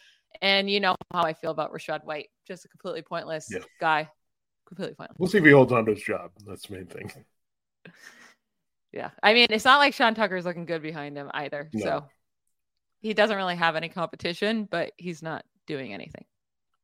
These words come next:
Speaker 2: No, not, not at all. And I guess you can throw Miles Sanders into this boat. Like, uh, we'll see.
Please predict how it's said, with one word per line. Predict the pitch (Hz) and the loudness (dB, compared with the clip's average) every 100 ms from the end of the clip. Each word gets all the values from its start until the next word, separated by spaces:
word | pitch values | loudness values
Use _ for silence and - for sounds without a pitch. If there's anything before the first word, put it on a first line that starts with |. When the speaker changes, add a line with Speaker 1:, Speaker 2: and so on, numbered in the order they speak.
| _ _ _ _ _ _ _ _ _ _ _ _ | _ _ _ _ _ _ _ _ _ _ _ _
Speaker 2:
No, | - 85 | -14 -12
not, | 98 104 - - - - | -8 -10 -10 -18 -20 4
not | 170 156 | 10 10
at | |
all. | 120 110 | 10 8
And | 107 | 6
I | 123 127 | 0 2
guess | 139 - | 4 4
you | 123 | -2
can | 110 | -2
throw | 110 | -2
Miles | 104 98 95 - | -2 -4 -8 -8
Sanders | 95 90 87 95 | -8 -8 -12 -12
into | 95 | -12
this | 92 90 | -12 -12
boat. | - 90 92 | -8 -8 -8
Like, | 98 87 | -10 -10
uh, | 104 117 120 | -10 -8 -2
we'll | 120 | -2
see. | 110 - 123 104 | 0 0 0 0